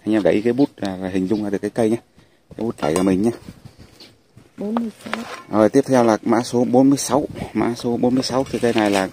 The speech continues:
Speaker 1: một cái gốc này là khá già luôn, phải nói là già, già nứt, nứt đất luôn nha anh em. Cây này thì già, rất già. Mã số bốn mươi sáu. Đây, thì cây này nó cũng có đế đấm đầy đủ đây anh em. Anh em để ý này.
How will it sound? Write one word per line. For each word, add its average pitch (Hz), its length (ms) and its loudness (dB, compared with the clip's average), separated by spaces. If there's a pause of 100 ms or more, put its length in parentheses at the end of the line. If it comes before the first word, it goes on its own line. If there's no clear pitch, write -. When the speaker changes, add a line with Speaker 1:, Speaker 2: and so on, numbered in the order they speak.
Speaker 1:
một 90 120 -10
cái 104 100 0
gốc 131 160 6
này 120 120 0
là 101 100 -4
khá 113 300 -2
già 123 260 2
luôn, 110 140 2 (120)
phải 90 120 -4
nói 113 100 -4
là 110 180 0
già, 98 220 -2 (680)
già 95 160 -2
nứt, 110 320 2 (360)
nứt 120 280 6
đất 156 160 -2
luôn 131 140 -2
nha 123 60 -2
anh 120 60 -2
em. 123 100 -2 (440)
Cây 101 100 -4
này 95 200 -4
thì 92 120 -8
già, 90 240 -6
rất 113 200 -4
già. 113 100 -2 (880)
Mã - 120 -8
số - 180 -2 (140)
bốn 113 100 -2
mươi 120 120 -8
sáu. 113 240 -10 (600)
Đây, 104 120 2 (120)
thì 95 180 -2
cây 110 100 4
này 104 160 2
nó 98 180 0
cũng 120 120 -2
có 120 120 2
đế 113 260 8
đấm 117 220 0
đầy 104 160 6
đủ 90 240 6
đây 113 80 6
anh 110 100 2
em. 113 100 2 (640)
Anh 107 80 0
em 107 100 4
để 90 100 8
ý 98 80 6
này. 117 120 0